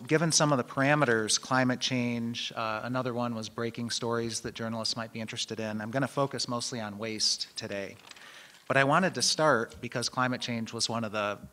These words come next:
the frames, to just point back to an excellent book by the Institute for Energy and Environmental Research from two thousand and six. It's entitled Insurmountable Risks,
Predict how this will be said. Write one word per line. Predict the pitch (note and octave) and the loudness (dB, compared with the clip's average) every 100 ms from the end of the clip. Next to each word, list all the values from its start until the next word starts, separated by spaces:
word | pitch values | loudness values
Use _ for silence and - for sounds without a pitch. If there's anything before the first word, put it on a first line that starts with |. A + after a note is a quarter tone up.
| - - | -20 -12
the | A2+ | -10
frames, | - A#2+ A#2 G#2+ G2+ G2+ - - - | -4 0 0 -2 -4 0 2 2 0
to | - A#2+ | 0 0
just | A2+ C3+ - | 2 0 0
point | - D#3 C3+ | 2 0 4
back | B2+ B2 - | 4 4 2
to | - B2+ A#2 | 0 0 0
an | |
excellent | B2 C3+ - B2 A2+ | 2 2 0 -2 -2
book | B2 A#2+ - | -2 -4 -4
by | A2+ | -6
the | A#2 | -2
Institute | B2+ - - - C3 B2 | 2 2 2 0 -2 -2
for | B2+ | -2
Energy | A#2+ B2+ B2+ B2 | 0 0 0 0
and | |
Environmental | A#2 A2 A2+ A#2+ A#2+ G#2+ | 0 0 0 2 0 0
Research | A#2+ B2 E3+ F3+ - - - - - - - - | -2 0 0 -2 -4 -8 -10 -18 -16 -16 -18 -4
from | A#2+ | -4
two | A2 C#3+ | 0 0
thousand | C3+ B2 B2 A#2+ | 6 6 6 2
and | G#2+ | 0
six. | - C#3+ D#3 - - - - | 0 -2 -2 -2 0 -2 -8
It's | - | -2
entitled | C3 A#2+ C3+ C3+ C3 A2+ - | 0 2 2 4 4 2 -2
Insurmountable | C#3+ D#3+ - C3+ B2+ C3 A#2+ A2 | 0 4 4 4 4 4 4 2
Risks, | A#2 - - - - - | 2 4 4 4 0 0